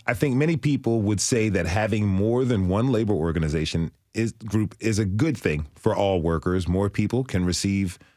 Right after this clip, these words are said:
more help and support and find the approach that fits them best. Paige, tell me, what sets Rock Music City apart in your approach to labor organization?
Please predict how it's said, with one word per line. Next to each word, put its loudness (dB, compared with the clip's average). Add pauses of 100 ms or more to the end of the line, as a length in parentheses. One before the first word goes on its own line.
(420)
more 0
help -2
and -2
support 0
and -4
find 0
the 2
approach -2
that -2
fits -4
them 0
best. -8 (580)
Paige, -4 (320)
tell 2
me, -6 (380)
what -2
sets -2 (120)
Rock 0
Music 0
City 0
apart -4 (420)
in 0
your 2
approach -4 (120)
to -2
labor -2
organization? -10